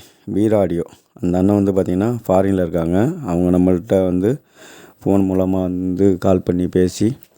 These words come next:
எனக்கு WhatsApp-ல இந்த படம் அனுப்பிச்சி விட்ருந்தாங்க. "எனக்கு இந்த வீடியோல உள்ள மாதிரியே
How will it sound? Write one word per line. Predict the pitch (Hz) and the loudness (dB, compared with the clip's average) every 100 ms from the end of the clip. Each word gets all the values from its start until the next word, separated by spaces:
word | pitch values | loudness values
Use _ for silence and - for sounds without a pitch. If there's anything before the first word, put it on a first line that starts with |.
| _ _ - - - - | _ _ -20 -20 -20 -4
எனக்கு | 92 87 95 92 90 90 | -2 0 4 4 4 4
WhatsApp-ல | 92 - 95 98 | 2 2 0 2
இந்த | 92 85 | 0 0
படம் | 90 92 | 0 0
அனுப்பிச்சி | 87 92 | -2 -4
விட்ருந்தாங்க. | - 87 82 95 | 0 0 2 2
"எனக்கு | 90 90 - 90 90 | 0 -4 0 0 2
இந்த | 87 90 87 | 2 2 2
வீடியோல | 87 95 101 101 | 2 4 4 4
உள்ள | 95 90 90 | 2 0 -2
மாதிரியே | 90 87 92 101 | 0 2 2 2